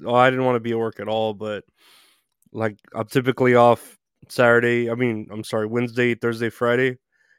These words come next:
So I just wanted to be off already, so now I'm off today, Wednesday, Thursday, Friday. But, yeah,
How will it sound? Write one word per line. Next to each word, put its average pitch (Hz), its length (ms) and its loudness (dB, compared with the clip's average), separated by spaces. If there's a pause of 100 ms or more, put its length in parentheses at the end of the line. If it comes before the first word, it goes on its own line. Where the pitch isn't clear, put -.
(180)
So 113 140 -6
I 113 100 0
just 113 120 -8
wanted 117 260 2
to 107 60 -6
be 110 140 -6
off 107 240 -6
already, 107 340 -6
so 107 260 -6
now 107 220 -4
I'm 107 120 -4
off 107 360 -4
today, 107 400 -4
Wednesday, 110 360 -6
Thursday, 107 300 -6
Friday. 107 480 -8 (1600)
But, 104 340 -6 (340)
yeah, 120 300 2